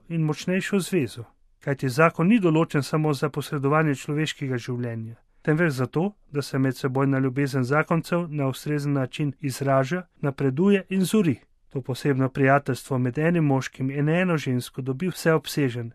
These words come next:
celosten značaj, ki obstaja samo v zakonski zvezi. In prav zato,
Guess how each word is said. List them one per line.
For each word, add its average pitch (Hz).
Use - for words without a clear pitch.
celosten 185
značaj, 131
ki 156
obstaja 180
samo 190
v 190
zakonski 180
zvezi. 127
In 139
prav 135
zato, 139